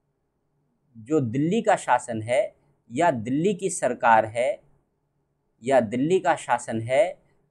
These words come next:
वो एलजी के नाम से चलाया जाएगा। तो ये विवादित नहीं होना चाहिए क्योंकि, अ, इसी के अनुरूप संविधान में सारे प्रावधान बनाए गए हैं। राज्यों के लिए भी इसी के अनुरूप प्रावधान बनाया गया है और, अ,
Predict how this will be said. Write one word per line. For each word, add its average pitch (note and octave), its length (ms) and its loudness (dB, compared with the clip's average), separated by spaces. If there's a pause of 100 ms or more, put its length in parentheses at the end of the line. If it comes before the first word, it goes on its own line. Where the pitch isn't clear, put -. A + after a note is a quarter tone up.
(180)
वो E3+ 460 2
एलजी E3+ 360 2
के A3+ 120 0
नाम C#3 300 4
से B2+ 160 -8
चलाया G2 380 -4
जाएगा। - 320 -8
तो F#3+ 160 -14
ये G#3 440 -4
विवादित D3 460 0
नहीं D#3 200 -4
होना C3 220 -4
चाहिए A#2 460 -8 (400)
क्योंकि, C#3+ 420 -4 (340)
अ, G#2 100 -14 (160)
इसी G3 220 -4
के F#3+ 120 0
अनुरूप D3 380 0
संविधान C3 580 -4
में F#3 120 -4
सारे D3 360 2
प्रावधान G#2+ 540 -2
बनाए F#2+ 280 -6
गए F#2+ 100 -10
हैं। F#2 240 -16 (920)
राज्यों D3+ 380 6
के G3+ 120 0
लिए G#3 200 6
भी F#3+ 120 6
इसी E3 200 0
के D3+ 80 -6
अनुरूप C3 280 -4
प्रावधान G#2+ 440 0
बनाया A2 300 0
गया D#3+ 220 4
है G3+ 160 4
और, D#3 260 4
अ, - 580 -14